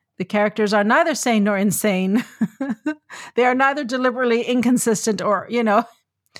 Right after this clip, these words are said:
Anyway, McKee says that the sense of a single perception, no matter how incoherent, holds the work together for audiences willing to venture into its distortions.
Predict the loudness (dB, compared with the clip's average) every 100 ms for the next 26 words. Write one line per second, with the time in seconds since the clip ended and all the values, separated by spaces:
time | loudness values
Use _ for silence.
0 | -20 -20 -20 _ _ -8 -4 -4 -4 -8
1 | _ _ _ _ _ -20 -20 _ -8 -4
2 | -4 0 0 0 -2 0 2 0 -4 _
3 | _ _ _ -4 -2 0 -2 -2 -4 -2
4 | -2 -2 -2 -4 -4 -2 -4 -2 -4 -2
5 | 2 2 4 2 0 0 2 2 0 -4
6 | -2 -4 -2 -2 -2 -4 -10 -20 -20 _
7 | 0 2 0 -2 -2 -2 -4 -4 -2 -2
8 | -2 0 2 2 0 -4 -4 -2 0 0
9 | 0 -2 -2 -2 -2 -2 -4 -4 -4 -4
10 | -6 -6 -8 -4 -4 -4 -6 -10